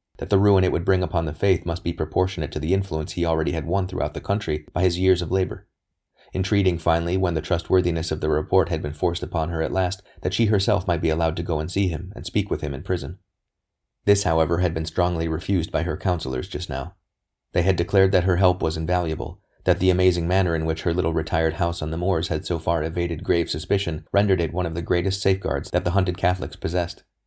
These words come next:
that the work she was doing by her organization of messengers and letters must not be risked, even for the sake of a matter like this. She had given in at last, but her spirit seemed broken altogether. "There is one more matter,"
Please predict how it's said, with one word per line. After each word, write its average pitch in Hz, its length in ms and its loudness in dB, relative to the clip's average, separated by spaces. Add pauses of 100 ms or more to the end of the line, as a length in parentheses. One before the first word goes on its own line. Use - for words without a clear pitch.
(340)
that 95 100 2
the 101 80 6
work 104 180 4
she - 120 0
was 92 140 4
doing 92 260 2
by 85 100 6
her 85 180 2
organization 87 680 0
of 73 100 -4
messengers 82 500 -4
and 71 140 -6
letters 80 420 -4
must 85 160 -2
not 85 160 0
be 82 120 0
risked, 85 400 -2 (180)
even 92 240 0
for 85 160 0
the - 100 -4
sake 87 280 -2
of - 80 -8
a 73 80 -4
matter 80 260 -2
like 69 200 -6
this. 76 260 -6 (1120)
She 98 180 0
had 87 160 2
given 85 240 0
in 82 140 -2
at 71 100 -8
last, 78 400 -2 (380)
but 90 120 4
her 92 100 2
spirit 85 360 2
seemed 80 240 -4
broken 85 320 0
altogether. 76 560 -4 (1600)
"There 123 260 8
is 113 140 4
one 127 160 2
more 120 200 4
matter," 82 480 0